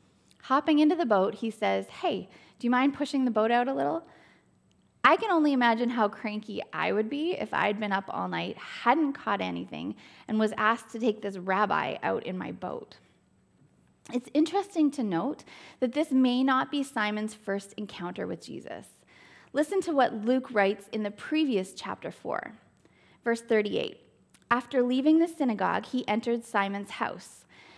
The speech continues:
Now Simon's mother-in-law was suffering from a high fever, and they asked him about her.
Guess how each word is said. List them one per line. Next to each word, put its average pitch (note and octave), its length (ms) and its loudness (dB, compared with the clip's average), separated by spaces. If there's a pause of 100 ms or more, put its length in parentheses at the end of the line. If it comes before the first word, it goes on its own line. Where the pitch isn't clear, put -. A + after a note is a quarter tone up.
(120)
Now A#3+ 140 2
Simon's D4+ 520 4
mother-in-law A#3 600 4
was G#3 200 0
suffering B3 460 0
from G#3 180 -4
a G3 60 -4
high G3+ 300 -2
fever, - 500 -6
and F#3+ 120 -4
they F#3+ 140 -6
asked A#3 380 -4
him F#3+ 120 -10
about - 300 -10
her. - 240 -16